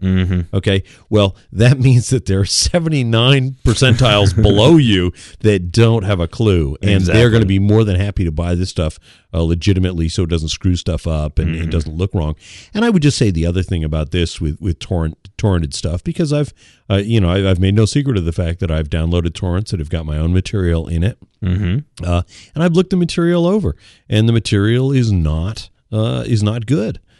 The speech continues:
Speaker 1: Yeah.
Speaker 2: Um, it's
Speaker 1: Well,
Speaker 2: not
Speaker 1: that's the
Speaker 2: always,
Speaker 1: thing.
Speaker 2: it's not always as faithful as you might want.
Speaker 1: Exactly.
Speaker 2: You know,
Speaker 1: I
Speaker 2: some,
Speaker 1: mean,
Speaker 2: some
Speaker 1: there's
Speaker 2: torrents
Speaker 1: a,
Speaker 2: are clean, but
Speaker 1: there's a
Speaker 2: you know.
Speaker 1: lot of times that you, you spend, you know, spend a couple hours downloading something, and you, you pull it up, and it's like,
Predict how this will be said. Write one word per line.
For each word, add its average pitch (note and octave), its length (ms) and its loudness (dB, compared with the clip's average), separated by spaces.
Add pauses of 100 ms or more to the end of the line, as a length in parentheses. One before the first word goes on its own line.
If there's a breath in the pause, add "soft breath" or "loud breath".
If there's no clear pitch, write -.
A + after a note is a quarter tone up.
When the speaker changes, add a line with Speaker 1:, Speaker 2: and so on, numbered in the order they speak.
(100)
Speaker 1:
Yeah. C#3+ 200 0
Speaker 2:
Um, G2+ 220 2
it's G#2+ 100 0
Speaker 1:
Well, D#3+ 80 4
Speaker 2:
not - 80 4
Speaker 1:
that's A2+ 140 4
the A2+ 40 6
Speaker 2:
always, A#2+ 280 4
Speaker 1:
thing. - 80 -8
Speaker 2:
it's G2+ 120 -8
not A2+ 240 0
always A2+ 380 4
as G#2+ 120 0
faithful A2+ 560 0
as G2 140 0
you G#2 100 2
might G2+ 220 2
want. A#2 380 -2
Speaker 1:
Exactly. F3+ 460 0
Speaker 2:
You - 20 -2
know, G2 40 -2
Speaker 1:
I - 40 0
Speaker 2:
some, - 60 4
Speaker 1:
mean, C3 120 2
Speaker 2:
some C3 140 4
Speaker 1:
there's C#3 100 0
Speaker 2:
torrents A#2+ 260 2
Speaker 1:
a, G#2+ 60 0
Speaker 2:
are A2 40 -4
clean, G2 300 -2
but F2 100 0
Speaker 1:
there's C3+ 200 0
a C#3+ 40 2
Speaker 2:
you - 20 2
know. B2+ 100 2
Speaker 1:
lot C3+ 140 -2
of B2 40 -8
times C#3+ 420 -2
that A#2+ 180 -4
you, A#2+ 180 0
you G2+ 320 0
spend, F#2+ 640 -2
you F#2 140 -2
know, F2+ 160 -4
spend G#2+ 260 -2
a F#2+ 40 -4
couple G#2 280 -4
hours G2+ 320 -2
downloading G2+ 540 -2
something, A2+ 420 -2
and F#2 140 -2
you, F2+ 320 0
you F2 240 -4
pull A#2 260 0
it G2 60 -2
up, D3 180 -4
and G#2 80 -4
it's F2+ 160 -8
like, D2+ 160 -10